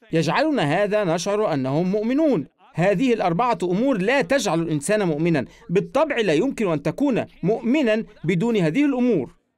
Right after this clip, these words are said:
لكن وجودها فيك لا يجعلك مؤمنا.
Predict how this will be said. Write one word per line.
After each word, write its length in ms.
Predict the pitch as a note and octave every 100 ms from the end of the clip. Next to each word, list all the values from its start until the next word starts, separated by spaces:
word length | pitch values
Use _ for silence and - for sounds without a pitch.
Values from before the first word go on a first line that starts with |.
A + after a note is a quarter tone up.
| _ _ _ _ _ _ _ _ _ - F3
لكن 360 | A3 - F4+
وجودها 600 | C4+ G#3+ C4 E4 B3 G#3+
فيك 420 | F3 G3 G#3+ - -
لا 240 | G#3 B3+
يجعلك 640 | A#3 G#3 D#3+ F#3+ G#3 G#3
مؤمنا. 520 | G#3 A3 B3+ D#4+ A#2+